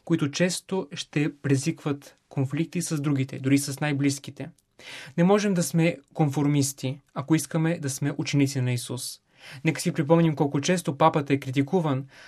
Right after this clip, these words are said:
защото е проповядвал учението на църквата. Учението на Исус е огън. В неговата светлина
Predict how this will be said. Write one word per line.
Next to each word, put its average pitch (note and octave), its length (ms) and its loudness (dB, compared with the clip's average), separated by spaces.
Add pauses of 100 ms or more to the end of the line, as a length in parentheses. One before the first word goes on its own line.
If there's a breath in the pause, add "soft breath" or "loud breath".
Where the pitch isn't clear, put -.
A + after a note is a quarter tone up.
(120)
защото E3 560 0
е D3 140 -2
проповядвал D3 760 2
учението C#3 540 0
на C3 100 0
църквата. C3+ 540 -10 (960 loud breath)
Учението G3+ 440 -4
на E3+ 100 4
Исус D3 400 -2 (120)
е D3 80 0
огън. C3+ 420 2 (240)
В C3+ 140 -6
неговата D#3+ 380 0
светлина C#3 600 0